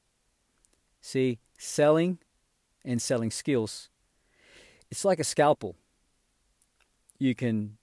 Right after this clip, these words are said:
either use it to cut out a tumor and save someone's life, or slash someone and end their life. It's a matter of whoever is holding it. All right.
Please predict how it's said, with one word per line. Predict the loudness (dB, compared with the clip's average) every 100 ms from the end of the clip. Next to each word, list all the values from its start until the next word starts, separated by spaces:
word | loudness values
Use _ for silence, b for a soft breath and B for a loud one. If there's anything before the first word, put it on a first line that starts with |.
| _ -4
either | -2
use | 0 0 0
it | -6
to | -10
cut | -8 -4 -2
out | -2
a | -4
tumor | -2 0 0 -4 -6
and | -8
save | -4 -4 -4
someone's | -4 -6 -6 -4
life, | -4 -6 -10 -20 _ _ _ _ _
or | -8 -6
slash | -4 0 0 0 -2
someone | 0 0 0 -6 -10 _ _ _ _ _ _ _ _ -12
and | -10 -6
end | -6 -2
their | -2 -2
life. | -4 -12 -18 -20 _ _ _ _ _ _ _ _ _ _ _ -16
It's | -8 -4
a |
matter | -2 0 2 2 0 -8 _ _ _ -4
of | -2 -2 -6 _ _
whoever | -2 0 2 -2
is | -6 -10
holding | -6 -4 -6
it. | -10 -16 _ _ _ _ _ _ _ _ _ _ _ _ _ _ _ _ _ _ _ _ _ _ _ _ _ _ _ -12
All | -8
right. | -8